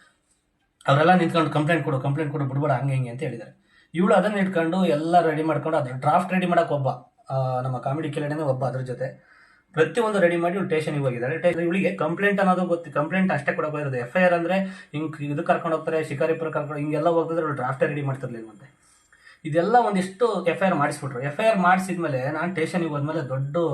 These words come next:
ರಾಧ ಅಂತ ಆಗುತ್ತೆ. ಇದಾದ್ಮೇಲೆ ನೋಡ್ಬಿಟ್ಟು ಕೇಸ್ ವಾಪಸ್ ತಗೊಳ್ಳೋಣ ಅಂತ ಹೋಗ್ತಾನಂತೆ.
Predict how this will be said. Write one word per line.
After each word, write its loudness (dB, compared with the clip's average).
ರಾಧ -2
ಅಂತ 2
ಆಗುತ್ತೆ. -10
ಇದಾದ್ಮೇಲೆ 4
ನೋಡ್ಬಿಟ್ಟು 0
ಕೇಸ್ -2
ವಾಪಸ್ -4
ತಗೊಳ್ಳೋಣ -6
ಅಂತ -10
ಹೋಗ್ತಾನಂತೆ. -10